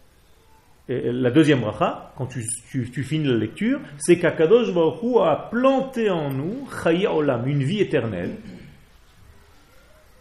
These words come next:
Donc elle est en moi, elle est à l'intérieur de moi.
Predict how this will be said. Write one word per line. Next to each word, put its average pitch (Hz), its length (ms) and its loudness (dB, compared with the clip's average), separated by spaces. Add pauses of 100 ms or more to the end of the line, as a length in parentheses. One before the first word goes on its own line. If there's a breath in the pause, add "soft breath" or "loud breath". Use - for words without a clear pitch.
(160)
Donc 151 200 0
elle 147 100 4
est 160 40 6
en 151 120 4
moi, 107 320 -4 (400)
elle 135 140 4
est 151 60 6
à 147 60 6
l'intérieur 160 440 4
de 139 80 -2
moi. 98 220 -6